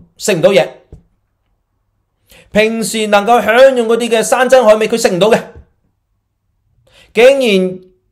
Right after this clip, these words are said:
畀其他人享用咗，係嘛？噉邊個人物啊？你諗唔諗到啊？哈哈，冇錯啦，就係呢一個。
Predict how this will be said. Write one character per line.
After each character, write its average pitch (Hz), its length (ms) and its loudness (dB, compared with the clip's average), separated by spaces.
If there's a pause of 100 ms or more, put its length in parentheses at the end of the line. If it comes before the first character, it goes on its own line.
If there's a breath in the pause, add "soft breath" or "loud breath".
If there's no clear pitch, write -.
(120)
畀 269 180 4
其 185 260 2
他 254 160 4
人 180 220 2
享 220 160 0
用 220 120 -4
咗， 190 80 2 (440)
係 113 100 -18
嘛？ 107 200 -20 (920)
噉 185 140 -2
邊 220 120 -6
個 185 80 0
人 135 180 -4
物 135 40 -4
啊？ 156 160 0
你 139 100 -6
諗 135 60 -6
唔 143 60 -10
諗 135 160 -6
到 127 100 -4
啊？ 110 160 -12 (920)
哈 165 180 -2
哈， 160 140 0
冇 120 240 -8
錯 123 180 -4
啦， 113 220 -10 (1400)
就 - 120 0
係 170 220 4
呢 180 60 -4
一 214 120 0
個。 143 280 -4